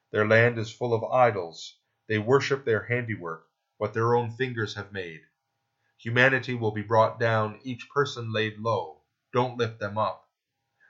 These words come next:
Go into the rocks and hide yourself in the dust from the terror of the Lord, from the splendor of God's majesty. People's proud gazing will be stopped, and humanity's arrogance will be brought down.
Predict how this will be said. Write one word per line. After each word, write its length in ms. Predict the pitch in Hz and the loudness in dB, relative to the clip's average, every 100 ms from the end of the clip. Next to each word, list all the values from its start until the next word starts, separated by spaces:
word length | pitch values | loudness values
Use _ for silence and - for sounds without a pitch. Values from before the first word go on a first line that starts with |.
| _ | _
Go 220 | 120 127 | 2 2
into 160 | 156 151 | 2 0
the 100 | 135 | -2
rocks 460 | 123 117 110 - 117 | 2 4 4 0 -8
and 140 | 104 | -6
hide 320 | 110 131 120 | 0 0 0
yourself 420 | 120 110 120 110 | -4 -2 -2 -2
in 80 | - | -8
the 100 | 104 113 | -10 -4
dust 360 | 101 - - - | -6 -6 -18 -14
from 160 | 107 | -12
the 80 | 104 - | -10 -6
terror 360 | 123 117 113 | -2 0 -2
of 140 | 101 98 | -2 -6
the 80 | 95 | -8
Lord, 380 | 101 92 78 - _ _ _ - | -8 -8 -10 -16 _ _ _ -10
from 140 | 107 | -4
the 120 | 107 | -2
splendor 580 | 101 - - 131 113 98 | -2 -2 0 -2 -2 -4
of 120 | 95 | -4
God's 320 | 98 95 92 95 | -4 -2 -4 -4
majesty. 560 | 101 98 92 - 80 76 _ _ _ _ _ _ _ _ | -6 -6 -10 -18 -20 -20 _ _ _ _ _ _ _ _
People's 320 | 123 123 113 - | -6 -4 -6 -2
proud 400 | - 120 113 113 | 2 4 4 2
gazing 380 | 123 113 110 | 0 0 -4
will 140 | 101 101 | -4 -4
be 80 | 101 | -6
stopped, 560 | - - 110 92 - _ _ _ - | -6 -2 0 -2 -8 _ _ _ -16
and 140 | 95 | -12
humanity's 580 | 92 110 113 113 110 107 | -6 -2 0 0 -2 -2
arrogance 540 | 110 110 110 101 98 104 | 0 0 0 -4 -8 -8
will 100 | 101 | -8
be 80 | |
brought 380 | 98 104 101 - | -4 0 0 -2
down. 300 | 104 95 82 | -6 -6 -8